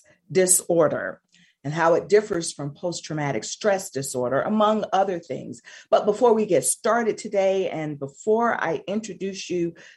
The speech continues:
to my guest today, I want us to take a moment and do what we always do and find our breath. And the reason why we do this is because we want to find that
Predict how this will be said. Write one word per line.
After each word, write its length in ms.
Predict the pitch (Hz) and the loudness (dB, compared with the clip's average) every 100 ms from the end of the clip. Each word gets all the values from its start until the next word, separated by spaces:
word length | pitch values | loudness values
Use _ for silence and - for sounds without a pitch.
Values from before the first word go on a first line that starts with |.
| - | -4
to 180 | 180 | -2
my 220 | 160 143 139 | 0 0 -2
guest 440 | - 190 202 - | 2 2 2 -2
today, 560 | - 185 175 180 175 - _ _ _ _ _ | -4 0 2 2 -2 -8 _ _ _ _ _
I 120 | - 143 | -8 -6
want 260 | 139 156 | -2 -2
us 160 | 165 - | -2 -4
to 60 | 156 | -8
take 260 | 214 208 | -8 -8
a 40 | 185 | -4
moment 360 | 202 214 220 | 0 0 0
and 140 | 180 175 | -2 0
do 140 | 196 | 2
what 240 | 214 - | 4 2
we 100 | 170 | 0
always 460 | 180 262 285 277 240 | 0 0 0 -4 -6
do 340 | 247 254 254 240 | -8 -6 -6 -6
and 200 | 185 180 | -8 -10
find 640 | - - 196 208 214 214 196 | -12 -4 -2 0 0 -2 -4
our 160 | 175 170 | -4 -4
breath. 680 | 139 143 127 - - - _ _ _ _ _ _ | -4 -2 -2 -4 -20 -20 _ _ _ _ _ _
And 80 | 165 | -6
the 60 | 147 | 0
reason 420 | 180 208 208 196 | 0 2 -2 -4
why 260 | 202 233 | -4 -4
we 200 | 240 226 | -4 -6
do 340 | - 220 254 240 | -6 -6 -6 -4
this 360 | 165 120 - | -4 -4 -4
is 140 | - 147 | -8 -10
because 460 | 147 143 - 143 - | -10 -10 -10 -10 -8
we 140 | 175 | -8
want 320 | 160 180 135 | -4 -4 -4
to 80 | 170 | -12
find 540 | - - 196 185 180 | -10 -6 -4 -4 -4
that 260 | 170 226 - | -2 -2 -4